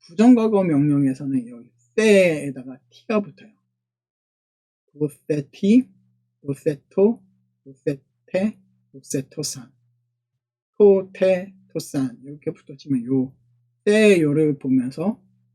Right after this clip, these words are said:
아, 얘가 부정과거 수동태 형태를 취하고 있구나. 이거를 보실 수가 있습니다. 일반 동사의 어미 구조를 이렇게 보신 거와 마찬가지로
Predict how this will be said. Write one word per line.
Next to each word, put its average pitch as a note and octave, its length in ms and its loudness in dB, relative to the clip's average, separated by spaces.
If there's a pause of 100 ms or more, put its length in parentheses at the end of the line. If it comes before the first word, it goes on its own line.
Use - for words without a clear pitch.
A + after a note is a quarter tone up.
(160)
아, - 60 -20 (200)
얘가 C#3+ 360 -6 (280)
부정과거 D3 720 -6
수동태 G3 520 -6
형태를 D#3+ 420 -8
취하고 F#3 420 -4
있구나. B3 500 -8 (580)
이거를 D3 640 -2
보실 E3 320 -6
수가 C#3 220 -10
있습니다. A#2+ 360 -16 (280)
일반 F#3+ 400 2
동사의 D3+ 1000 -2
어미 F#3+ 440 2
구조를 D#3 480 -2
이렇게 C#3 400 -4 (540)
보신 D#3+ 520 -4
거와 C#3 400 -6
마찬가지로 D3 1160 -4